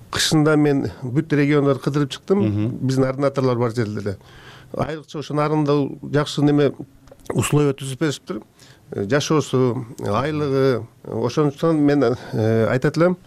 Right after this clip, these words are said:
Speaker 1: биз мына Нурдин Эркинбек менен деле көп кыдырганбыз Кыргызстан боюнча. Ошондо, э, көп жерде айыл өкмөттөр, жана местный самоуправление деп коет. Ошолор деле көп жардам берет деген муктажы бар да алардачы.
Speaker 2: Анан дагы, э, Өскөн Мырза,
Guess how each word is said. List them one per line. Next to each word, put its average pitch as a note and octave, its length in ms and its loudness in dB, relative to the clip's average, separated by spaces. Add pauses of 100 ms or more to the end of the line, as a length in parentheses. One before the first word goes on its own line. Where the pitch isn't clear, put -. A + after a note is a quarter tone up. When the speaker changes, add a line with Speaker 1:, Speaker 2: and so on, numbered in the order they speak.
Speaker 1:
биз C#3+ 360 -4
мына D#3 240 4
Нурдин D3+ 340 2
Эркинбек D#3 320 -2
менен D#3 220 0
деле D3+ 340 0 (160)
көп D#3 160 0 (140)
кыдырганбыз D#3+ 580 0
Кыргызстан C#3 480 0
боюнча. A2+ 380 0 (160)
Ошондо, D3 560 2 (120)
э, A2 160 0
көп D#3+ 300 0
жерде D#3 380 2 (100)
айыл D3 320 2
өкмөттөр, D3 500 -2
жана C#3 200 0 (420)
местный D3 300 0
самоуправление D3 580 2
деп D3 120 -4
коет. F3+ 180 -2 (260)
Ошолор D3+ 720 2
деле D#3+ 320 2
көп F3+ 260 0
жардам D#3 320 0
берет D#3+ 320 -2
деген D3 380 -2 (120)
муктажы C#3 380 -2
бар B2 160 2
да D#3 120 0
алардачы. C3 500 -2 (200)
Speaker 2:
Анан B2 240 2
дагы, D3 220 2 (100)
э, B2 240 4
Өскөн B2+ 220 0
Мырза, D#3 340 0